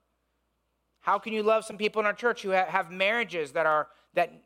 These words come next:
that need someone else to speak into the marriage, or you have parents who, who need someone to encourage them? How can we love each other as a church? And so I guess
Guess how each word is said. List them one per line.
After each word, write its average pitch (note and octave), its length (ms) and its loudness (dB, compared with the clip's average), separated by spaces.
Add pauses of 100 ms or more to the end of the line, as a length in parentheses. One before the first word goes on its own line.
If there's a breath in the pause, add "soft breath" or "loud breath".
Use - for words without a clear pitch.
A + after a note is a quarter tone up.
that E3+ 180 0
need G3+ 300 -2
someone G#3+ 220 2
else G#3 100 0
to G3+ 80 -12
speak - 380 -4
into G#3+ 260 -6
the F3 80 -2
marriage, C#3 380 -4
or D#3 120 0
you E3+ 120 0
have E3 180 0
parents G#3+ 480 -2
who, E3 300 -8 (160 soft breath)
who F3 100 -4
need G3+ 220 -2
someone G3+ 300 -2
to F3+ 120 -6
encourage F3+ 520 -4
them? B2+ 220 -10
How C#4 280 0
can G#3+ 320 -8
we A3 260 -2
love F3 580 0
each D#3 220 -12
other C#3 380 -4
as C3 260 -4
a B2+ 60 -18
church? - 260 -14
And B2+ 80 -20
so F#3 160 -2
I F#3+ 60 -2
guess C4+ 260 0